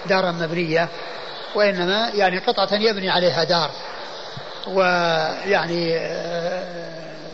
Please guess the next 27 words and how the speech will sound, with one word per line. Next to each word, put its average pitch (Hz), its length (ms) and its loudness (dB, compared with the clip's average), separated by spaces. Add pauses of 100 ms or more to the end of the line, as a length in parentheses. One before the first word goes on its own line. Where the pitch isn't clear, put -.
(600)
يعني 175 260 0
في 160 80 0
المدينة. 175 520 2 (520)
وكان 202 520 2 (180)
فعله 202 340 4
ذلك، 202 400 4 (720)
أي 196 140 4
الخط، 226 380 2
كان 208 420 0
بقوس، 190 420 0 (420)
يعني 190 320 2
هو 208 120 6
وسيلة 202 380 4
الخط، 175 300 0 (1120)
يعني 151 200 -6
قوس 180 340 2
يعني 156 380 -2 (340)
يخط 190 340 -2
به 165 260 2
في 151 80 -2
الأرض 220 280 4 (520)
ويذكر 190 560 6
حدود 185 320 4
هذه 170 300 2
الأرض 196 320 2
بالخط. 190 320 2 (840)
نعم. 151 200 -4